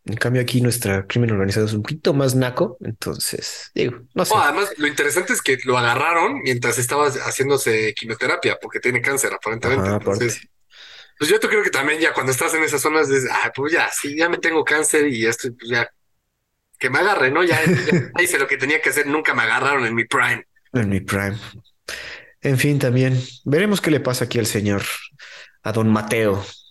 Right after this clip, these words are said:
Speaker 1: Don Mateo, es que aparte el nombre está muy, muy cinematográfico. En fin.
Speaker 2: <laughs>
Speaker 1: Santi, una noticia triste.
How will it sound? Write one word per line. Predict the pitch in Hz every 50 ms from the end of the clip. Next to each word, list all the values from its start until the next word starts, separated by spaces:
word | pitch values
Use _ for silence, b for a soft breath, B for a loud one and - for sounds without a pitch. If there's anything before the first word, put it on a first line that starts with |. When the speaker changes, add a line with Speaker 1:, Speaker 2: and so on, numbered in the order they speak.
| _
Speaker 1:
Don | - 101 98
Mateo, | 92 - - - 110 110 107 87
es | 82 -
que | -
aparte | - - 101 98 -
el | 95 98
nombre | 98 95 95
está | 92 - - 90
muy, | 95 95 92 95 98 - - - _ _ _ _
muy | - 117 117
cinematográfico. | 110 - 107 98 92 85 - - 85 82 85 - - - - - - - _
En | - 104 98
fin. | 92 - 101 104 107 - B B B B B B B B - - - 147 - -
Speaker 2:
<laughs> | - - - - 175 - - - _ _ _ _ _ _
Speaker 1:
Santi, | - - 190 208 202 - 220
una | 220 214 214
noticia | 202 180 - - 175 - 185 175
triste. | - 135 160 156 - - - 127 110 107 104